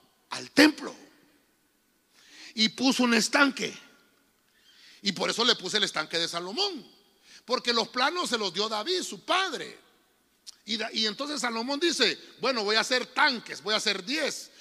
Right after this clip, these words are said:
voy a poner cinco al lado derecho y voy a poner cinco a la izquierda del estanque".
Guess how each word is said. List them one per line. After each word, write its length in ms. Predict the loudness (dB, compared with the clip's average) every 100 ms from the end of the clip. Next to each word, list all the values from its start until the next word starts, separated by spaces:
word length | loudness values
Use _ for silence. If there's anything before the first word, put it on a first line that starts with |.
| -8
voy 100 | 0
a 60 | 0
poner 260 | 0 -4
cinco 320 | -2 -2 -2 -2
al 60 |
lado 180 | 0 0
derecho 300 | 0 -2 -2
y 40 |
voy 100 | -2
a 60 | -4
poner 220 | -6 -10
cinco 240 | -8 -8 -8
a 20 |
la 80 | -8
izquierda 540 | -4 -4 0 -2 -4 -8 -20 -20 2
del 380 | 8 8 8
estanque". 1300 | 4 2 0 8 10 12 10 2 -4 -10 -12 -14 -18